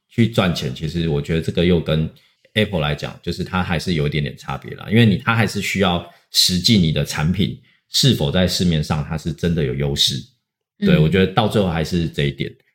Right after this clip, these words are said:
Speaker 1: 对，
Speaker 2: 嗯。
Speaker 1: 那如果你这样产品做得好，那你其他产品做不好的话，其实你还是会有一些产品被淘汰啊。对，我们不敢说就是安利所有的产品都非常非常的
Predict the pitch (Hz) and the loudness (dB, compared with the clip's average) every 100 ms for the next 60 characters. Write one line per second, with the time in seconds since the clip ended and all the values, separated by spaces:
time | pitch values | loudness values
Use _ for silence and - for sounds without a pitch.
0 | _ _ - - 170 151 156 107 104 95 | _ _ -4 2 2 2 0 0 2 2
1 | 85 - _ _ _ - 147 165 135 98 | 0 -4 _ _ _ 2 6 6 4 2
2 | 78 - _ 147 147 117 117 98 95 95 | -2 -8 _ 0 0 0 2 2 2 0
3 | 82 - - 101 92 - 87 90 87 78 | 0 -6 -6 0 0 0 0 0 0 0
4 | 69 90 - - 50 - 69 67 80 82 | 0 -2 -2 -4 -8 -8 -6 -6 -4 0
5 | 82 80 69 - _ - 208 156 143 110 | 0 0 -2 -8 _ -2 2 4 4 2
6 | 85 104 92 80 76 73 78 - - - | 0 -2 -2 -2 -4 -4 -6 -6 -12 -10
7 | - - _ _ _ - 95 90 95 110 | -10 -14 _ _ _ 2 4 6 6 6
8 | 135 95 113 113 113 113 110 101 107 104 | 4 2 4 4 4 0 0 2 2 2
9 | 95 87 76 76 76 71 76 - 82 82 | 2 2 2 -2 -4 -4 -4 -2 0 0
10 | 69 71 80 76 64 60 53 | -2 -4 -4 -4 -6 -8 -12